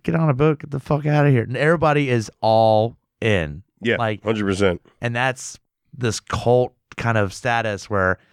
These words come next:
Speaker 1: they also believe in, like, "We're gonna go out with this amazing, this, the menu, you know, like,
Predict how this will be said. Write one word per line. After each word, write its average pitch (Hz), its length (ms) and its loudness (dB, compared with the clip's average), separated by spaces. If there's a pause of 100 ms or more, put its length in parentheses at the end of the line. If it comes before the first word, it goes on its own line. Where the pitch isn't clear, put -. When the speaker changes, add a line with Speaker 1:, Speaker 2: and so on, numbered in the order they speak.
(160)
Speaker 1:
they 117 240 2
also 104 640 -2 (400)
believe 101 680 0
in, 92 240 -4
like, 85 320 -4 (300)
"We're 104 580 0 (220)
gonna 95 280 0
go 92 240 2
out 92 320 0
with 95 140 -8
this 92 180 -6
amazing, 90 840 -2
this, 90 180 -8
the 104 120 -2
menu, 85 480 -2
you 82 120 -6
know, 80 180 -2
like, 85 240 -2